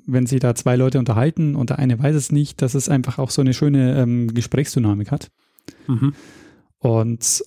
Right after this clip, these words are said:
Speaker 1: der eine, der die Geschichte vorbereitet, jetzt überlegt sich ja auch einen Gesprächsbogen und so und, äh, hat dann so ein, ähm, was man neudeutsch Storytelling nennen würde. Aber, ähm, das Lustige ist ja, dass das, ähm, dass das eigentlich ja, äh, total,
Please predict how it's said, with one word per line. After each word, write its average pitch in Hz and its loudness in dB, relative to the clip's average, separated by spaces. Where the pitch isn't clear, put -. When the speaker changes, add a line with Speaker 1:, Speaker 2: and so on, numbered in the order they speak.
Speaker 1:
der 123 -4
eine, 139 4
der 135 4
die 127 0
Geschichte 123 0
vorbereitet, 139 0
jetzt 131 -2
überlegt 139 0
sich - 0
ja 135 0
auch 123 -2
einen 120 -2
Gesprächsbogen 143 0
und 131 2
so 143 2
und, 120 -4
äh, 123 2
hat 113 0
dann 135 2
so 120 0
ein, 113 -2
ähm, 113 2
was 123 -2
man 120 2
neudeutsch 113 0
Storytelling 131 0
nennen 127 2
würde. 131 0
Aber, 139 0
ähm, 139 2
das - -2
Lustige 180 2
ist 147 0
ja, 139 2
dass 131 -2
das, - -2
ähm, 127 0
dass 131 0
das - -2
eigentlich 147 2
ja, 127 2
äh, 131 -6
total, 156 0